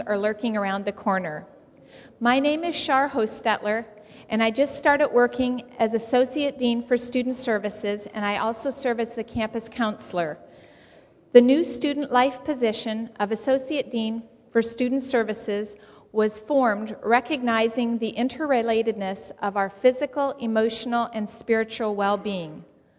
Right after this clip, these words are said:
Ruth Stolzfus, nurse practitioner in our Wellness and Health Center, and Bob Yoder, campus pastor, will be joining me for this morning's topic. Ruth, Bob, and I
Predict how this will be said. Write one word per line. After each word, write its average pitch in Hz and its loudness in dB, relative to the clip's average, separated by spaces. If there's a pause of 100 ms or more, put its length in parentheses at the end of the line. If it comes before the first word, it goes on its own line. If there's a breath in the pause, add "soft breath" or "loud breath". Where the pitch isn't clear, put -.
(600 soft breath)
Ruth 247 6
Stolzfus, 254 2
nurse 226 2
practitioner 254 -2
in 220 -2
our 202 0
Wellness 214 -4
and 262 -2
Health 233 0
Center, 185 -6 (500 soft breath)
and 208 0
Bob 220 4
Yoder, 202 2 (100)
campus 247 -2
pastor, 220 -2 (360 loud breath)
will 214 2
be 226 0
joining 240 0
me 214 -4
for 208 -6
this 202 -6
morning's 208 -4
topic. 190 -2 (960 soft breath)
Ruth, 254 2
Bob, 233 4
and 240 2
I 185 -2